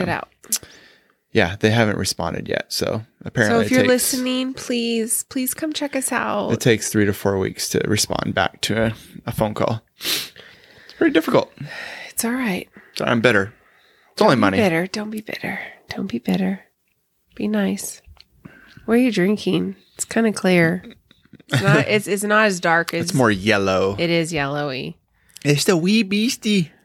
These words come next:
Speaker 1: Oh, is
Speaker 2: of
Speaker 1: it?
Speaker 2: Ardbeg. It's their five-year scotch.
Speaker 1: Hmm.
Speaker 2: It's just got a little hint of smoke.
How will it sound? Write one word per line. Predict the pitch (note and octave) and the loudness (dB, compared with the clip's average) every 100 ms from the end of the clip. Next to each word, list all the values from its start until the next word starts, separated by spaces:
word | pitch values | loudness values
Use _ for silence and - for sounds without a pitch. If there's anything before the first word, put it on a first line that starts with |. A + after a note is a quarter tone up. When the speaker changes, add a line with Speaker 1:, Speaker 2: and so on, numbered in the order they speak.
| _ _ - - - | _ _ -20 -14 -6
Speaker 1:
Oh, | F3+ F3+ | -4 -2
is | G3+ G#3+ | -4 -2
Speaker 2:
of | F3+ | -2
Speaker 1:
it? | F3 | 0
Speaker 2:
Ardbeg. | B2 B2+ A2+ F#2+ A2 A2+ - | 2 2 2 0 -2 -6 -10
It's | - | -8
their | - A#2+ | -4 -2
five-year | - G2+ G#2 G2+ G#2+ | 0 0 0 0 -2
scotch. | - - - - - - - - | -2 -4 -6 -4 -4 -4 -8 -14
Speaker 1:
Hmm. | C4 D4+ C4+ A3+ _ _ _ _ _ _ _ _ _ _ _ _ | -10 -8 -8 -10 _ _ _ _ _ _ _ _ _ _ _ _
Speaker 2:
It's | - | -8
just | A#2 - | -4 0
got | A2+ F#2+ | 0 0
a | |
little | F#2+ C3+ C#3+ | 2 2 4
hint | C#3 C3+ | 2 0
of | C#3 | -2
smoke. | C3 B2 - - | -2 -2 -4 -16